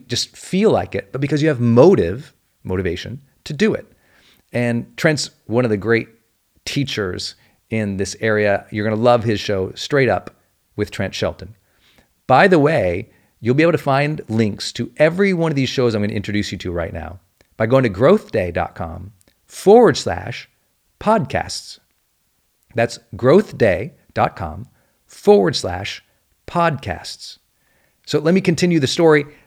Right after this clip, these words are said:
of who's in it, and then I'll come back to how he came up with it. I also wanna welcome the Boss Babe podcast. If you've been on Instagram, you probably know the Boss Babes. You know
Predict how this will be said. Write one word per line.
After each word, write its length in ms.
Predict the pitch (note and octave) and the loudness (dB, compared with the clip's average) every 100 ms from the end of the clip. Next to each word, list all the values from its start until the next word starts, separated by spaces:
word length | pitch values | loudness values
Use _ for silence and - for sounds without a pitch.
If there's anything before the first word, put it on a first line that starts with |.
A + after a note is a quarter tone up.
| _ | _
of 520 | - B2+ B2 B2+ A2 - | 2 4 6 4 -2 -6
who's 220 | A#2 E3 | 0 0
in 220 | - F3+ D#3+ | 2 2 2
it, 240 | - - _ | 0 -8 _
and 160 | C3+ C#3 | 0 4
then 80 | |
I'll 120 | C#3 C#3 | 4 2
come 240 | C#3+ A#2+ | 2 2
back 360 | C#3+ D#3 D3+ - | 4 2 0 -4
to 320 | C3 A#2+ - | -2 -2 -6
how 200 | - B2 A#2+ | -4 -2 0
he 60 | |
came 180 | A#2 A2+ | 0 0
up 120 | C#3+ | -2
with 120 | G2 | -4
it. 100 | - - - - _ | -12 -16 -20 -20 _
I 100 | - | 2
also 220 | C3+ D#3+ D3 | 2 4 2
wanna 180 | C3+ | 4
welcome 400 | B2+ D3+ D3+ A#2+ - _ _ _ _ _ | 6 6 6 0 -4 _ _ _ _ _
the 120 | B2+ | 2
Boss 400 | A#2 D3+ D#3+ E3+ | 4 4 4 0
Babe 480 | A#2+ B2 F#2 F2 G2 - _ _ - | 0 0 0 -4 -12 -20 _ _ -6
podcast. 720 | A#2 G#2 G#2 F2+ - - - _ _ _ _ _ - | -4 -2 -4 -8 -8 -12 -14 _ _ _ _ _ 2
If 360 | C3+ C3+ C3+ C3+ | 6 6 4 0
you've 240 | D3+ F#3+ | 2 6
been 140 | E3+ F3 | 8 8
on 160 | D#3+ | 6
Instagram, 580 | D#3+ D#3+ B2+ C3+ B2 A#2+ | 4 2 0 2 2 2
you 120 | A2 | -2
probably 440 | F#2 A#2 B2 D#3 D#3+ | -2 2 4 4 4
know 380 | D3 C#3+ D3 - | 6 6 4 -2
the 80 | C#3 | 2
Boss 260 | A2+ F#2 | 2 2
Babes. 440 | - F2 D#2+ - G#2+ | -2 -4 -4 -8 -2
You 140 | A2 | 0
know 380 | B2+ C#3 C#3 | 6 8 8